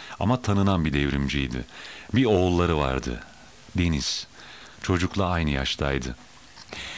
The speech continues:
Nimet'le Yasemin çay hazırlamak için mutfağa gittiklerinde Gülay Remzi ile yalnız kaldı.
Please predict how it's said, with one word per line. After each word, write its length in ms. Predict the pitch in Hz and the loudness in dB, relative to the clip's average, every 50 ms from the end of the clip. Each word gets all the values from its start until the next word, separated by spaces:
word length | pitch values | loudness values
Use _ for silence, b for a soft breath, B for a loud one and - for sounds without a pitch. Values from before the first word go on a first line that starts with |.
| B B B B B B B B B | B B B B B B B B B
Nimet'le 380 | 110 131 143 160 165 - - | 6 6 6 6 4 4 4
Yasemin 540 | 127 113 104 104 107 98 - 107 104 117 127 | 4 6 6 6 4 4 4 4 4 4 4
çay 220 | 120 - 131 131 127 | 2 2 4 4 4
hazırlamak 460 | 117 98 107 107 107 107 113 117 - | 4 4 2 2 4 4 4 2 0
için 200 | - - 101 92 | 0 0 2 2
mutfağa 380 | 90 87 - - 104 104 104 | 2 2 0 2 2 2 4
gittiklerinde 720 | 98 82 76 - - 78 - - 80 73 76 78 82 98 104 | 4 2 0 -2 -2 -4 0 0 0 2 2 2 2 2 2
Gülay 360 | 104 98 98 104 104 104 98 | 2 4 4 4 4 4 4
Remzi 320 | 95 95 95 101 95 104 | 4 4 4 4 2 2
ile 120 | 101 92 95 | 2 2 2
yalnız 420 | 95 87 82 78 71 71 67 - | 4 4 2 2 2 2 0 -2
kaldı. 420 | - 69 71 65 64 62 64 62 | -2 -2 0 0 0 -2 -4 -6